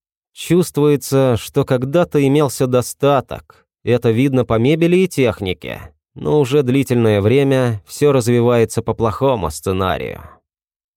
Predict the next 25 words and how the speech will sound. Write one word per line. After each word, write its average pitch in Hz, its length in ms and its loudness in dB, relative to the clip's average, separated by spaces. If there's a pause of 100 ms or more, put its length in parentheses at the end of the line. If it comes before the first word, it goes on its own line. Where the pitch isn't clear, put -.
(300)
После 120 360 0
разгрузки 117 500 0
вещей, 110 680 0
которых 117 460 -2
оказалось 127 520 0
не 160 100 0
так 160 320 -2
много, 139 640 2
мы 117 300 0
втроем, 113 640 0 (100)
если 113 380 -2
не 143 100 2
считать - 440 -2
лежащего 113 520 0
у 104 80 4
двери 107 280 2
Лая 104 580 0
и 92 120 -2
находящегося 117 720 0
на 107 100 2
спинке 101 380 -4
дивана 95 400 0
Барсика, 143 760 -2
выпили 104 500 0
чай 143 480 0